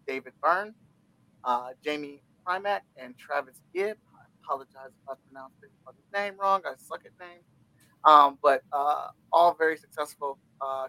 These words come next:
creators, um, and Hospice is, like I said, a shared horror universe. We've each taken a story inside of Hospice,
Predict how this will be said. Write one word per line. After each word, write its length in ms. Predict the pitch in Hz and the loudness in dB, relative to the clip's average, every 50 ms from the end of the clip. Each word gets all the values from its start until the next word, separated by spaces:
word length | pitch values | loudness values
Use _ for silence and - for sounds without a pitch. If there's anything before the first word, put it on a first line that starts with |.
| - _ | -12 _
creators, 460 | _ 151 156 156 156 151 160 156 - _ _ _ _ _ _ _ _ | _ -8 -8 -8 -6 -8 -12 -16 -18 _ _ _ _ _ _ _ _
um, 300 | - 139 139 135 131 135 _ _ _ | 0 0 0 0 -2 -4 _ _ _
and 100 | 139 131 | -16 -14
Hospice 600 | - - 151 147 147 147 - - _ 151 147 - - - | -14 0 4 4 4 4 2 -8 _ -12 -12 -12 -16 -10
is, 320 | - 143 143 143 139 139 _ _ _ _ _ _ _ _ _ _ _ _ _ _ _ _ _ _ _ _ _ _ _ | -6 -4 -4 -4 -4 -6 _ _ _ _ _ _ _ _ _ _ _ _ _ _ _ _ _ _ _ _ _ _ _
like 120 | 165 151 | -2 -2
I 40 | 147 | -2
said, 200 | - - 151 143 - | -2 -2 -4 -2 -2
a 80 | - - | -8 -8
shared 400 | - - - 156 147 143 139 139 | -8 -10 -6 -4 -2 -2 -2 -2
horror 300 | - 139 139 135 135 131 | 0 2 4 4 4 2
universe. 480 | 131 139 139 139 131 - 143 139 139 _ | -2 -10 -18 -16 -8 -6 -6 -6 -6 _
We've 140 | 139 127 _ _ _ _ | _ -20 _ _ _ _
each 320 | 151 151 139 - - - _ _ _ _ _ _ _ | -20 -20 -20 -20 -20 -20 _ _ _ _ _ _ _
taken 400 | - 170 156 151 - 151 143 143 - _ _ | 0 0 0 0 0 -10 -20 -20 -20 _ _
a 100 | 143 143 143 | -8 -8 -8
story 580 | - - - - 143 143 143 143 147 147 147 _ _ | -8 -14 -8 -6 -4 -2 -2 -4 -4 -6 -10 _ _
inside 300 | 139 135 _ - 143 135 | -20 -18 _ -6 -6 -6
of 80 | 135 127 _ | -6 -6 _
Hospice, 540 | 139 135 131 - _ _ 139 131 - - | -2 -2 -2 -4 _ _ -18 -18 -18 -20